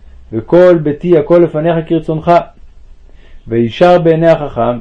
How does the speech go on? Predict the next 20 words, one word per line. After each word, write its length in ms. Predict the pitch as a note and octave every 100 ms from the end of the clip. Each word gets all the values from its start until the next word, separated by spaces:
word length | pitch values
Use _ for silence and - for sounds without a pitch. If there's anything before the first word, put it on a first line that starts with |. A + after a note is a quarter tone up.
| G2+
ונכנס 500 | A#2 A#2+ D3+ E3 E3
לביתו 360 | D#3 D#3 F3+
ועמד 340 | E3 D#3+ F3+ F3+
אצלו. 360 | E3+ E3 D#3 - - - - - - - - - - - - - - - - -
והחכם 540 | A2 G#2+ G#2+ D#3 E3+ E3
היה 180 | E3 E3+
מלא 200 | D#3 E3
ייסורים 440 | D#3+ - D3+ E3+
תמיד, 340 | D#3+ D#3+ E3+ D#3+ - - - - - - -
כי 220 | A#2 A#2
הניח 560 | C#3 E3+ E3 E3 D#3
שם 340 | D#3 E3+ E3+ E3
שהוא 320 | D#3 D#3 D#3
חכם 280 | B2+ - E3
מופלג 540 | C#3+ - D#3+ E3 C3+
ואומן 440 | B2 B2 D3 E3 C3+
ודוק-, 380 | A#2 D#3+ D#3+ -
ודוקטור 500 | B2 C3+ D#3+ D#3+ C#3
גדול 220 | C3 D3+ D3
מאוד. 320 | C3+ A#2